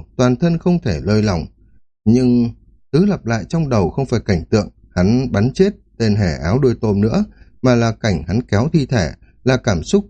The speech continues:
khiến người ta rợn tóc gáy đó. Hắn đã bớt cái cảm giác khó ở khi lần đầu giết người, nhưng lại thêm sự buồn nôn.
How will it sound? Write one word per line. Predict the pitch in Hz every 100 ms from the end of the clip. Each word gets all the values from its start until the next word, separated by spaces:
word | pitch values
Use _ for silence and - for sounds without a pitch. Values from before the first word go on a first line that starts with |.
| -
khiến | 120
người | 143 -
ta | 90 87
rợn | 107 107
tóc | - 139 -
gáy | 104
đó. | 120 101 180 233 _ - - - _ _ _ _ _ _ _ _ -
Hắn | 117
đã | 127
bớt | 151 196 -
cái | 190
cảm | 120 78 78
giác | 143 - -
khó | 123
ở | 160 117 80 - 117
khi | 110
lần | 98 85
đầu | 85 78
giết | 113 135
người, | 107 95 82 - - -
nhưng | 190 180
lại | 131 -
thêm | 175 170
sự | 135 98
buồn | 92 78
nôn. | 104 123